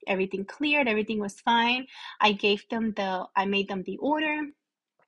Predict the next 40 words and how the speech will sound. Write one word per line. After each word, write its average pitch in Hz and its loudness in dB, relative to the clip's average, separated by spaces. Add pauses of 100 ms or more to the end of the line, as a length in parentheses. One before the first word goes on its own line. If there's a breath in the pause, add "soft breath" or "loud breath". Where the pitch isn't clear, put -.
(160)
It 233 2
was 202 0
a 208 -6
<laughs> 185 -10
big, 254 4 (120)
it 233 0
was 185 -4 (200)
a 196 -6
big 185 -6
order. - -8 (680 loud breath)
And 202 2
I 208 2
delivered, 311 4
everything 226 0
was 190 -10
fine. 277 0 (200)
A 208 -2
week 254 0
later, 202 0 (160)
I 202 2
received 202 0
a 202 -2
notification 196 -6 (100)
that 185 2
they 190 -2
did 190 -4
a 180 -4
chargeback. - 2 (120)
And 208 -2
I'm 202 0
like, 185 0 (180)
"What 269 4 (180)
in 214 -2
the - -4 (100)
hell 233 2
is 196 -8
going 202 -6
on 415 -6
here?" 196 -6 (680 loud breath)
And 220 0